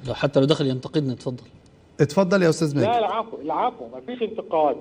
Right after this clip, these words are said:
Speaker 3: بس يا مولانا بخصوص سؤال الأخت المعتدة اللي اتصلت من شوية.
Speaker 2: أيوه.
Speaker 3: معلش، هم آيتين في القرآن الكريم:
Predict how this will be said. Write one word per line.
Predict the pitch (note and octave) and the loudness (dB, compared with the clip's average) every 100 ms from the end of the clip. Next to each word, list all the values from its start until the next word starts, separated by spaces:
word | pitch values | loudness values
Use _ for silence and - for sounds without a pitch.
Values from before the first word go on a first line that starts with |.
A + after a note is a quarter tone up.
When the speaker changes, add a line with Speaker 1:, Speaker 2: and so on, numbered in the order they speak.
| D#3 | 0
Speaker 3:
بس | A#3+ A3+ | 0 0
يا | A3 B3+ | 0 2
مولانا | A#3+ E3+ F#3+ A#3 A3+ | 0 0 2 2 2
بخصوص | A3 F#3+ - B3 B3+ - | 4 2 2 2 2 6
سؤال | G3 A3+ A3+ A3 F3 | 8 10 8 4 -4
الأخت | E3+ - A3+ A3+ - G3 - | -2 4 4 4 0 2 4
المعتدة | F#3 F#3+ F3+ E3 E3+ G3+ G3 - E3 E3 - - - C#3+ | 4 4 4 2 4 4 4 4 4 2 -14 -20 -8 -4
اللي | D3 | 0
اتصلت | D#3 A#3 G3+ F#3 F3+ | 2 2 4 2 2
من | E3 | 0
شوية. | D3 B2+ G#2 - - - _ _ C#3+ | 4 4 2 -6 -14 -20 _ _ 0
Speaker 2:
أيوه. | C3+ B2 A#2 - - _ _ _ _ - | 0 0 -8 -18 -20 _ _ _ _ 0
Speaker 3:
معلش، | D#3+ F#3 C4 - | 4 4 4 2
هم | A#3 C#4 C4+ | 4 4 4
آيتين | G#3+ G#3 G3+ C4 D4+ | 4 4 4 2 2
في | - | 0
القرآن | - - G#3+ G#3+ A#3 | -4 2 4 4 2
الكريم: | F#3+ - G3 G3+ D3+ - | 2 4 4 4 0 -6